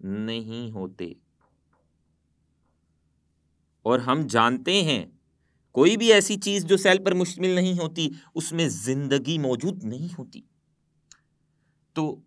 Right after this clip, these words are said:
इसकी एग्जांपल्स, इनकी मिसालों में हम लिख लेते हैं वायरसेस।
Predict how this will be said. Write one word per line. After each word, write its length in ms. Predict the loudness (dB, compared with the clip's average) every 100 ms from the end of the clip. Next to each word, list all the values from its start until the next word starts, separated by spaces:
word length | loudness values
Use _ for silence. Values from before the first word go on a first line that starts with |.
| _ _ _ -4
इसकी 260 | -2 -2 -4 -2
एग्जांपल्स, 840 | -4 2 4 4 4 2 2 -2 -12 _ -2
इनकी 280 | -2 2
मिसालों 480 | 0 2 4 6 6
में 260 | 4 2 0 -12 _ _ _ _ _ _ _ _
हम 140 | -4 0
लिख 200 | 0 0
लेते 300 | -2 -2 -4
हैं 180 | -2 -4 -8 _ _ -6
वायरसेस। 720 | 6 6 6 0 -2 -2